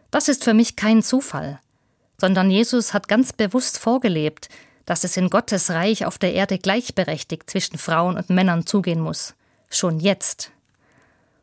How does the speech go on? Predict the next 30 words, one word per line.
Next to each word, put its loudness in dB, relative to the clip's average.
Umso 6
unglaublicher 2
finde 4
ich -2
deshalb, 0
was -2
Kirchenmänner 2
in 2
den 2
folgenden 2
Jahrhunderten 4
aus 0
Maria 2
Magdalena 0
gemacht 0
haben. -8
Es 0
hat 2
ihnen 4
nicht 4
gepasst, -2
dass 0
es -4
eine 0
Frau 2
auf -2
Augenhöhe 0
mit -2
Jesus -4
gab, -10